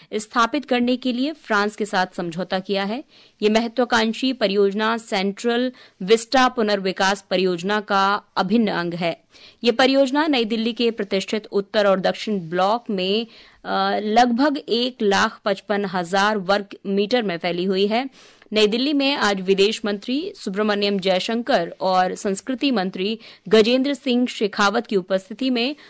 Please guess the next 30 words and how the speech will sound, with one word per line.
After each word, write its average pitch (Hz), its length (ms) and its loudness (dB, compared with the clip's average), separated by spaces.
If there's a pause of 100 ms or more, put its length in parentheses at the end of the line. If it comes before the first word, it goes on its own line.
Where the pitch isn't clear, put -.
(160)
राष्ट्रीय 226 400 0
संग्रहालय 247 600 0
और 269 160 -2
फ्रांस 226 440 0
संग्रहालय 202 480 0
विकास 180 520 -2
के 180 120 -2
बीच 226 320 -4
समझौते 196 560 -2
पर 185 280 -2 (260)
हस्ताक्षर 214 500 -2
किए 202 260 0
गए। 170 300 0 (1500)
गृह 269 160 4
मंत्री 311 320 2
अमित 320 200 2
शाह 302 280 0
ने 320 220 0
नई 247 260 2
दिल्ली 254 360 -2
में 277 280 2
एक 226 240 2
उच्च 208 200 0
स्तरीय 214 460 0
सुरक्षा 202 460 -2
बैठक 185 360 -4
की 214 120 -2
अध्यक्षता 196 540 0
की। 247 280 -6
बैठक 190 420 -4